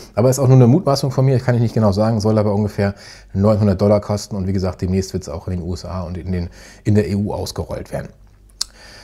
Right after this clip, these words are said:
Dann für alle Sony-User oder die es werden wollen, äh, Sony bietet derzeit eine Cashback-Aktion an. Und zwar kannst du da alte Kameras quasi eintauschen, alte Objektive eintauschen, bekommst meistens dann immer eine Gutschrift,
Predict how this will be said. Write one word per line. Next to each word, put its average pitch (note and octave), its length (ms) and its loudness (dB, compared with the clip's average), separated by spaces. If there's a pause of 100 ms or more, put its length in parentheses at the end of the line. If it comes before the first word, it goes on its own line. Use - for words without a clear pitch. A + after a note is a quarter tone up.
(480)
Dann B2+ 300 4
für D#3 160 0
alle C#3+ 340 2
Sony-User C3 1040 4
oder G#2+ 140 0
die A#2 100 2
es G2+ 140 0
werden B2+ 260 2
wollen, A#2 300 2
äh, B2 100 2
Sony C#3 240 2
bietet A#2+ 200 2
derzeit A#2+ 260 2
eine A2 160 0
Cashback-Aktion G#2 1040 -2
an. G#2+ 520 -2
Und G#2 100 0
zwar G#2 280 2
kannst G#2+ 220 -2
du A2 40 0
da G2+ 140 4 (140)
alte G2+ 180 -6
Kameras A2 440 -2
quasi G2+ 280 -4
eintauschen, A2+ 500 -4
alte F#2+ 180 -6
Objektive G#2 360 -4
eintauschen, G2+ 540 -4 (400)
bekommst G#2 340 -2
meistens G2+ 300 -2
dann G2+ 140 -2
immer G2 100 0
eine F#2 100 0
Gutschrift, A#2 500 -2